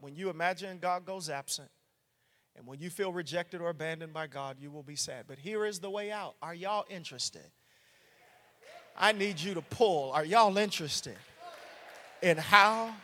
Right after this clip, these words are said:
you can get through? Here it is. He says, "Hope in God,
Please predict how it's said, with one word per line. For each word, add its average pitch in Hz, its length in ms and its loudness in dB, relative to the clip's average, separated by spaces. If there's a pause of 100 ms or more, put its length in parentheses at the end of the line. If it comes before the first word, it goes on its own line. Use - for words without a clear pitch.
(280)
you 190 180 2
can 208 200 0
get 214 220 4
through? 147 240 -4
Here 233 240 6
it 220 60 8
is. 214 340 4
He 226 140 -2
says, 214 580 2 (560)
"Hope 170 260 2
in 214 160 2
God, 208 540 4